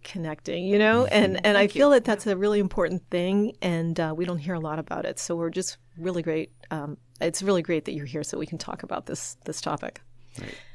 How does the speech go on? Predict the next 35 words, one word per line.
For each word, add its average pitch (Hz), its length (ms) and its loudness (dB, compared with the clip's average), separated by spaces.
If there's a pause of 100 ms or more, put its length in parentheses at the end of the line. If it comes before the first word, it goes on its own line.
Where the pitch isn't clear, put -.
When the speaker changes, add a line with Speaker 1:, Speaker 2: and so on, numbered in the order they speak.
(120)
Speaker 3:
Thank 233 220 -8
you. - 100 -18 (160)
Speaker 2:
Yeah, 117 180 -2
and 95 220 -4
so - 140 -2
you're 107 180 2
here 107 380 0
to 87 280 -4
kind 85 220 -2
of 82 140 -2
talk 85 300 0
about 82 260 -4
your 80 120 -6
upcoming, 82 800 -8
um, 80 460 -10
talk 117 220 2
that 107 80 -2
you're 98 100 0
gonna 92 160 -2
give 85 480 -6
as 90 120 -6
Speaker 1:
Mm-hmm. 87 100 -10
Speaker 2:
part 82 100 -2
of 82 60 -6
our 82 80 -6
U 82 120 -4
P 82 160 -10
Crossroads 82 540 -8
series 87 580 -2 (300)
with - 120 -8
the - 60 -8
overarching 101 520 2
theme 85 340 -6
of, 80 400 -8
um, 80 460 -8